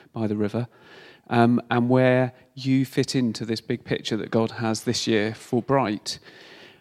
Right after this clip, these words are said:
Um, so looking at how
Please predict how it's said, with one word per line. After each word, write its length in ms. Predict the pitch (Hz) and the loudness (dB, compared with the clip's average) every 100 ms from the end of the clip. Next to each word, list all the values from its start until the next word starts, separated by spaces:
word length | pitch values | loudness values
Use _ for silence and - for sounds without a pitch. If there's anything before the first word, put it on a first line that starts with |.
| - | -6
Um, 400 | 113 110 117 - _ _ _ _ | -4 -2 -4 -8 _ _ _ _
so 200 | - 131 | 4 8
looking 520 | 131 127 160 - 143 | 8 6 2 4 4
at 400 | 139 131 - - - _ _ _ _ _ | 4 2 -2 -8 -12 _ _ _ _ _
how 540 | - 139 143 139 117 | -6 0 2 2 0